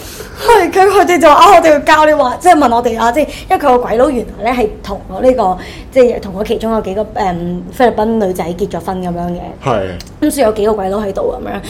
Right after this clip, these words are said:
Speaker 2: 嚇。
Speaker 1: 跟住鬼佬就問我哋：「啊，你邊度嚟啊？」咁樣樣，咁我哋講我哋 background 啊嗰啲咁樣樣啦。跟住我哋就無意中發現，其實呢個，誒，生日派對咧係 for 呢個，誒，鬼佬啦，呢個英國人啦，同埋嗰個賓-，誒，即係嗰個，嗰個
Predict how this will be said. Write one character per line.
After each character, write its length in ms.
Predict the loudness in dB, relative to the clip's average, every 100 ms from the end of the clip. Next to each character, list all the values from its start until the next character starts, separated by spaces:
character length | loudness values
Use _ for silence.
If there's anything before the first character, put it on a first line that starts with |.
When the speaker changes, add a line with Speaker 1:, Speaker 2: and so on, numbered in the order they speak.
| -8
Speaker 2:
嚇。 60 | 0
Speaker 1:
跟 100 | 0
住 40 |
鬼 120 | 2
佬 60 | 0
就 60 | 0
問 80 | -2
我 80 |
哋： 60 | -4 -4
「啊， 60 |
你 60 | -4
邊 180 | -2 -2
度 60 |
嚟 220 | -4 -8 -10
啊？」 120 | -6
咁 40 | -6
樣 140 | -6
樣， 80 | -6
咁 80 | -4
我 120 | -6
哋 40 | -6
講 100 | -8
我 80 | -6
哋 60 | -4
background 480 | -6 -6 -8 -8 -14
啊 80 | -14
嗰 40 | -10
啲 180 | -8 -6
咁 40 |
樣 80 | -6
樣 220 | -6 -6
啦。 120 | -8 -10 -14 -20 -20 -20 -20 -20 -20 -20 -20 0
跟 120 | 2
住 80 | 6
我 120 | 6
哋 80 | 6
就 100 | 4
無 220 | 0 -2
意 140 | -4 -2
中 160 | -2 0
發 100 | 0
現， 160 | -2
其 100 | -8
實 140 | -6 -2
呢 80 | 2
個， 80 | 4 4
誒， 360 | 2 -4 -6 -6
生 220 | -2 0
日 80 | 0
派 240 | -2 -6 -6
對 140 | -2
咧 140 | -4 -4 -10 -2
係 100 | -2
for 320 | 2 4 6
呢 100 | 6
個， 80 | 6 4 4 0 -2
誒， 200 | -4 -4 -6 -12 -20 -4
鬼 180 | 0 2
佬 180 | 4
啦， 300 | 4 2 -2 -2
呢 80 | 0
個 60 |
英 160 | 2 2
國 100 | -2
人 120 | -4
啦， 200 | -6 -6 -8 -12 -18 -4
同 180 | -2
埋 160 | 0 0
嗰 80 | 4
個 360 | 4 2 2 0
賓-， 40 | 0 -2 -4 -6 -6
誒， 160 | -2 0
即 80 | 2
係 40 |
嗰 60 | 0
個， 80 | 2
嗰 200 | 0 2
個 80 | 0